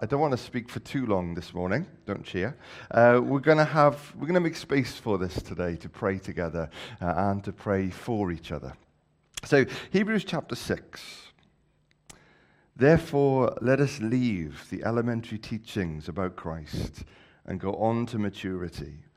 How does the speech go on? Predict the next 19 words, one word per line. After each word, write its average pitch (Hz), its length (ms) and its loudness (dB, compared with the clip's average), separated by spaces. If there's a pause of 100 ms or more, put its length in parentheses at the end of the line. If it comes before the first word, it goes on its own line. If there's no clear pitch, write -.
(600)
not 127 280 4
laying 123 260 4
again 110 360 2
the 107 60 2
foundation 104 840 -2
of 90 180 -6
repentance 120 720 -4
from 95 160 -6
acts - 460 -6
that 90 160 -6
lead 90 280 -4
to 95 120 -6
death, - 580 -4 (500)
uh, 85 120 -6
and 101 160 0
of 95 80 -4
faith 135 440 -4
in 98 140 0
God, 92 400 -6